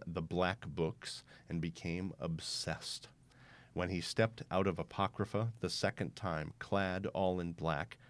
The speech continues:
carrying his elven shield in one hand and a bound sword in the other,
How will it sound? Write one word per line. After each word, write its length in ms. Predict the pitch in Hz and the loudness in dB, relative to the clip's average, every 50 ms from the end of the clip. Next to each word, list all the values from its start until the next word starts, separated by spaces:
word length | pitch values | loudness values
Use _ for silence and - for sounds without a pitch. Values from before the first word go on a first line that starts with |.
| - - - | -20 -18 -6
carrying 540 | - - 113 110 117 120 117 113 113 110 104 | 2 4 6 6 6 6 6 4 4 4 4
his 220 | 104 107 101 - - - | 2 2 2 0 0 2
elven 420 | 107 110 107 101 92 101 95 92 | 4 6 6 6 6 4 4 2
shield 540 | - - - - 110 107 104 104 104 98 95 | 0 0 0 0 2 4 6 6 6 6 4
in 140 | 95 90 90 | 2 2 4
one 220 | 90 95 95 95 | 4 4 4 4
hand 360 | 95 95 92 92 92 92 - - - - - - - | 2 2 4 4 4 2 0 -2 -8 -18 -14 -6 -2
and 120 | - 95 | 2 2
a 60 | 95 | 2
bound 460 | 85 82 87 82 90 90 92 92 90 85 | 2 4 2 2 4 4 4 2 0 0
sword 420 | - - - 90 95 95 92 87 | -2 -2 0 0 2 2 2 2
in 100 | 90 85 | 2 2
the 120 | 85 85 82 | 2 2 2
other, 240 | 82 82 85 80 | 2 2 2 0